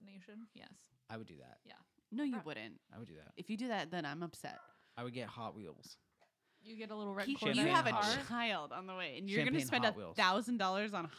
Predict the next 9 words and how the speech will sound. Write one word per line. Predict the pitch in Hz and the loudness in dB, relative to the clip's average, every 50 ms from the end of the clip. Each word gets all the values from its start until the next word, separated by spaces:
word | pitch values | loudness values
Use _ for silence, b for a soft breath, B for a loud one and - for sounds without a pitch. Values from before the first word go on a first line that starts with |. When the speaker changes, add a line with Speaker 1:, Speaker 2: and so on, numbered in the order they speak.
| - - | -12 -2
Speaker 3:
Hot | - 185 160 160 - | 2 2 2 2 2
Wheels? | 180 185 208 233 240 254 247 - - | 0 -2 -2 -2 -2 -4 -6 -8 -10
Speaker 2:
Champagne | - - 139 127 123 139 131 123 | -4 0 0 0 2 0 0 0
Hot | 123 127 120 - | 0 -2 -4 -4
Wheels. | - 101 80 71 - 185 - _ | -6 -8 -8 -8 -10 -12 -14 _
Speaker 3:
You | - 185 - | -10 -6 -4
gotta | 285 254 170 | -4 -2 -4
check | - - - 185 175 - | -4 -4 -4 -6 -6 -6
yourself. | 160 139 - - - - - 180 190 | -8 -10 -10 -10 -12 -10 -10 -12 -14